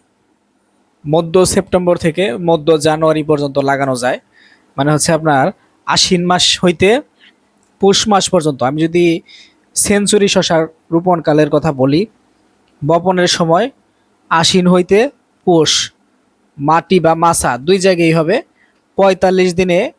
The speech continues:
গাঁটে গে-, গাঁটে দীর্ঘমেয়াদী ফলন হয়, শশা লাল হয় না,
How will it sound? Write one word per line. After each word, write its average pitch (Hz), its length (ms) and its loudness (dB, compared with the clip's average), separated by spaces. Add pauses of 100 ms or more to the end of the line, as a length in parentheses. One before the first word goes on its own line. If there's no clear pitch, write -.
(240)
গাঁটে 175 300 2
গে-, 180 360 -2
গাঁটে 185 380 0
দীর্ঘমেয়াদী 170 680 -2
ফলন 160 340 0
হয়, 127 300 -2 (580)
শশা 180 500 0
লাল 160 320 2
হয় 151 200 -2
না, 190 240 -4